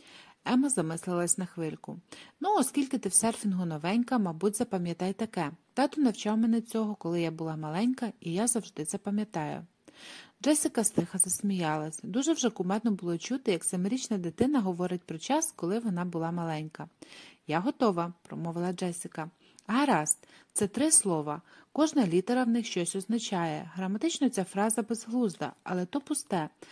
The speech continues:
Вона просто має допомогти тобі запам'ятати слова такі. І в нову». «І в нову?» «Ага. Коли тато мені їх сказав, я спершу не знала, що це означає.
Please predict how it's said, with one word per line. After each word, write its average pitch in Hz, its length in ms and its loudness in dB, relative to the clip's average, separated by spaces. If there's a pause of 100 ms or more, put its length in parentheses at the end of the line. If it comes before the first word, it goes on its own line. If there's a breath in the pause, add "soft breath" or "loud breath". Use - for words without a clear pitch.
(200 loud breath)
Вона 185 160 2
просто 254 400 0
має 175 260 2
допомогти 156 540 -4
тобі 226 260 -4
запам'ятати 180 800 -2
слова 170 540 -2 (720 soft breath)
такі. 160 440 -4 (680)
І 269 300 2 (300)
в 190 300 -2 (240)
нову». 147 420 -6 (500)
«І 175 120 0
в 139 120 -8
нову?» 180 420 -4 (600 loud breath)
«Ага. 269 320 4 (440 loud breath)
Коли 277 180 2
тато 311 320 4
мені 247 280 8
їх 247 160 2
сказав, 311 560 2 (100)
я 233 240 2
спершу 262 400 0
не 214 120 2
знала, 208 340 2
що 220 180 -4
це 180 140 -2
означає. 185 720 0